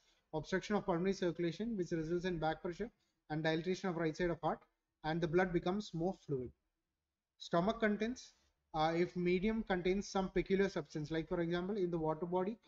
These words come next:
where the person had drowned. So due to the respiratory efforts, the fluid as well as the other substances present in the water body, they are entering both the respiratory passages as well as the stomach.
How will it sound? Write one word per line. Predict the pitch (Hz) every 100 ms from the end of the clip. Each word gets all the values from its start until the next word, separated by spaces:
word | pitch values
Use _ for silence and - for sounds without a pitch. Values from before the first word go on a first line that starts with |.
| _ _ _
where | 160
the | 170
person | 170 175 165 190
had | 170 170
drowned. | 147 147 135
So | - 170
due | 165 170
to | 185
the | 202
respiratory | 175 165 - 196 196 185
efforts, | 170 220 - - _ _ _
the | 156 175
fluid | - 190 208 247 240
as | 190 180 202
well | 196
as | 196
the | 208
other | 185 170
substances | 190 185 - 185 180 196
present | 180 165 180
in |
the | 180
water | 170 156
body, | 175 175 190 302 _ _ _
they | 160
are | 165
entering | 165 196 220
both | 190 185
the | 196
respiratory | 170 160 - 190 208
passages | 196 170 170 180 208 -
as | 160 156
well | 170
as | 170
the | 151
stomach. | 185 - 139